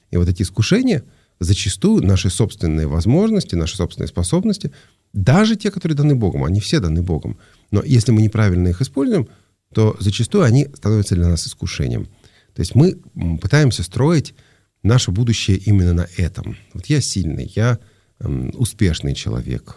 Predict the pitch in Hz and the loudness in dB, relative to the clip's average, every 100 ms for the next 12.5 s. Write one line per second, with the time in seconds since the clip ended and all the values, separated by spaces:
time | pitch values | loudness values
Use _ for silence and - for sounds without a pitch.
0 | - - 85 120 95 - - - - - | -12 -2 2 4 2 -2 -10 -8 -10 -4
1 | 101 107 92 69 71 - 60 55 50 - | -2 -2 -4 -4 -4 -4 -4 -4 -6 -12
2 | _ _ - - 60 64 78 107 120 78 | _ _ -10 -4 -2 0 4 4 4 0
3 | 67 69 78 - 69 82 73 69 69 69 | -6 -6 -4 -4 -4 -6 -6 -6 -6 -8
4 | - 69 - 71 64 - - _ _ - | -8 -10 -8 -8 -8 -10 -14 _ _ -14
5 | - 71 64 - - 90 - - 78 78 | -6 -4 -4 -6 -6 -6 -6 -6 -4 -2
6 | 73 - 71 78 73 69 69 71 - 76 | -2 -2 -2 -2 -2 -2 -4 -6 -6 -6
7 | - - - 78 85 90 _ _ _ _ | -6 -8 -4 -4 -4 -6 _ _ _ _
8 | - - - 151 139 110 90 82 - - | -12 -8 2 2 4 4 2 0 -6 -4
9 | 73 76 - - _ _ - - - 87 | -4 -4 -8 -20 _ _ -12 -6 -2 -2
10 | 85 92 92 90 - - - 101 - 87 | 0 2 2 -2 -8 -10 -6 -4 -2 -2
11 | 82 - - 90 - 110 104 98 101 101 | -2 -6 -8 -4 2 4 4 2 0 0
12 | - 170 131 95 | 0 0 2 0